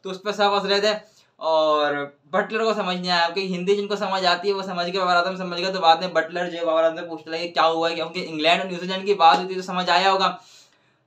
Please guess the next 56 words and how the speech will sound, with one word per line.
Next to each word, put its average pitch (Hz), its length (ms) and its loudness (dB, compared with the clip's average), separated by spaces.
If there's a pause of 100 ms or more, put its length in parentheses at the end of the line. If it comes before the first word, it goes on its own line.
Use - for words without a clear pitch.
तो 170 60 -8
बाबर 185 180 0
आजम 185 200 0
ने 190 100 -4
भट्टर 185 240 -4
को 190 100 -6
बताया 170 420 4
बाद 165 300 4
में, 180 200 -4
तो 165 120 -2
उस 185 260 -6
पे 202 140 2
भी 208 100 2
एक 202 120 4
जोक 185 260 0
बन 190 120 0
गया, 185 280 0
वो 185 100 2
भी 185 160 -4
एक 185 160 -4
बड़ा 180 180 0
फनी 180 260 -4
हुआ। 180 140 0
बाबर 165 180 2
आजम 175 280 0
की 180 80 -6
इंग्लिश 175 240 -10
को 180 100 -8
लेके 160 200 -2
कुछ 180 140 -4
बातें 165 300 -2
हुई 175 140 -2
जो 175 300 -8
कि 190 100 -4
बा-, 165 180 -2
अ, 151 460 -2 (100)
obvious 202 240 -2
सी 226 160 -6
इंग्लिश 185 500 -4
इतने 196 260 -6
मायने 165 240 -4
नहीं 196 140 -4
रखती, 190 380 -6 (280)
रिकॉर्ड्स 175 420 0
मायने 180 220 -6
रखते 175 240 -6
हैं, 190 120 -8
पर 180 540 -6
एक 175 200 -6
मेरा 185 160 -4
पर्सनल 180 380 -6
point 180 180 -6
of 180 60 -8
view 180 120 -10
ये 175 280 -6
है 175 180 -6